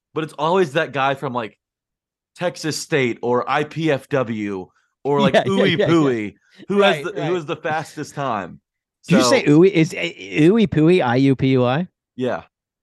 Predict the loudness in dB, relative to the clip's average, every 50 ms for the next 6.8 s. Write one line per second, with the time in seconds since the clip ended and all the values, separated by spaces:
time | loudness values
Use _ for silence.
0 | _ _ -8 -6 -4 -4 -4 -2 -4 -4 -4 -4 -6 -10 _ _ _ _ _ _
1 | -4 -2 -2 0 0 0 -2 -2 -2 -2 -4 -4 -4 -4 -4 -2 -2 -2 -2 -2
2 | -2 0 0 0 0 -2 -4 -4 -6 -6 -6 -6 -6 -6 -6 -6 -6 -8 -10 -10
3 | -12 -14 -14 -14 -14 -14 -14 -16 _ _ _ _ -2 2 4 4 4 4 2 2
4 | 2 2 2 2 0 2 2 2 2 2 2 2 2 2 2 0 -2 -4 -4 -2
5 | 0 0 0 0 0 -2 -2 -2 -2 -4 -6 -8 _ -4 -2 -2 -2 0 0 0
6 | 0 0 -2 -4 -2 -2 -4 -4 -4 -4 -4 -6 -6 -8 -12 _